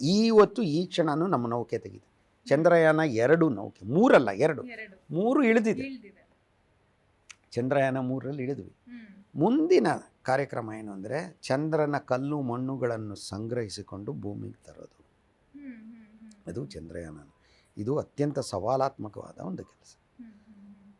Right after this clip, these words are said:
Speaker 2: ಹ್ಮ್.
Speaker 1: ಮಂಗಳ ಗ್ರಹದ ವಿಷಯದಲ್ಲೂ ಅಷ್ಟೇ.
Speaker 2: ಹ್ಮ್.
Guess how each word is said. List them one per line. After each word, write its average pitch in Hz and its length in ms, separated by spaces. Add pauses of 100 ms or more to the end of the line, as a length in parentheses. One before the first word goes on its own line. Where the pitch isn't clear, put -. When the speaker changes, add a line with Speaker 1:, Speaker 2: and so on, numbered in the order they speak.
(440)
Speaker 2:
ಹ್ಮ್. 143 80
Speaker 1:
ಮಂಗಳ 220 280
ಗ್ರಹದ 170 300
ವಿಷಯದಲ್ಲೂ 143 580
ಅಷ್ಟೇ. - 300
Speaker 2:
ಹ್ಮ್. - 360